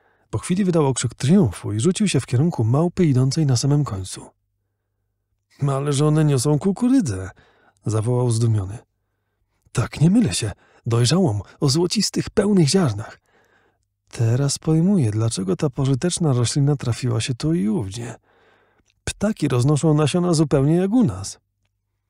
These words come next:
Chciał wydrzeć małpie jej brzemię, ale natrafił z jej strony na energiczny opór.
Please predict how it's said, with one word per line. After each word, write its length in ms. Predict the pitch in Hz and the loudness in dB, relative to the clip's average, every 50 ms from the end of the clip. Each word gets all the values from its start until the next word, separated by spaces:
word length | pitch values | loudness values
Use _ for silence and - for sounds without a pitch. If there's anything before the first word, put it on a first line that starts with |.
| _ _ _ _ _ _ _ _ _ _ _ _ _ _ _ _ _ _ _ | _ _ _ _ _ _ _ _ _ _ _ _ _ _ _ _ _ _ _
Chciał 360 | _ - - - - - 156 143 | _ -12 -10 -8 -4 -4 -2 0
wydrzeć 500 | 135 165 175 143 120 120 120 117 - - | 0 0 0 2 2 0 0 0 0 0
małpie 400 | 127 127 131 131 123 - 135 123 | 2 2 2 2 2 0 0 0
jej 200 | 123 127 123 120 | 2 0 0 0
brzemię, 380 | 113 113 139 143 139 147 143 | 0 2 2 4 4 4 2
ale 140 | 139 139 135 | 2 2 2
natrafił 500 | 131 127 127 117 139 143 131 - 160 143 | 2 0 0 0 -2 -4 -4 -2 -2 0
z 60 | 117 | 0
jej 140 | 131 127 120 | 2 0 0
strony 360 | - - - 151 147 151 151 | 0 -2 -2 0 2 2 4
na 160 | 135 131 135 | 2 2 0
energiczny 680 | - - 147 143 143 127 127 123 139 - - 143 135 131 | 0 0 0 2 2 2 0 -2 -4 -4 -2 -2 0 0
opór. 340 | 120 113 - 117 - 110 | -2 -2 -6 -10 -12 -12